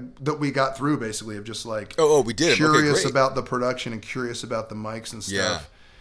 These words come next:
Speaker 1: In a kind of a more of a technical sense, and, um, because I love that, just, like, the people that are trying to produce something from the ground up with what they have around 'em, um, that,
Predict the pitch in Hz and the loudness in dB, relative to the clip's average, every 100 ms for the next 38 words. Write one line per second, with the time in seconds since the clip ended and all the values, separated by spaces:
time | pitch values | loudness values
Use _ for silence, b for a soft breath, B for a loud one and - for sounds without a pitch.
0 | b - 123 123 175 202 185 180 180 147 | b -6 -6 -4 -2 -2 0 -2 -2 -2
1 | - 175 139 131 127 120 117 - b b | -2 -2 -2 -4 -4 -6 -8 -12 b b
2 | b b b - 120 - - 117 113 113 | b b b -8 -8 -6 -4 -2 -2 -4
3 | - - _ - 127 123 123 123 127 127 | -8 -20 _ -14 -12 -4 -2 2 4 4
4 | 120 113 107 107 - 107 104 - 104 117 | 4 0 0 -6 -4 -2 -4 -8 -10 -10
5 | 117 110 107 110 107 113 110 - _ - | -8 -8 -6 -6 -8 -10 -12 -16 _ -12
6 | 113 110 107 113 107 110 107 113 110 110 | -10 -8 -10 -12 -12 -14 -14 -14 -12 -8
7 | 107 107 107 - - 104 104 104 101 104 | -8 -6 -8 -10 -18 -14 -12 -10 -10 -10
8 | 110 110 107 101 98 b b b b 107 | -10 -10 -10 -12 -18 b b b b -12
9 | 101 98 101 101 113 101 | -8 -8 -10 -10 -10 -10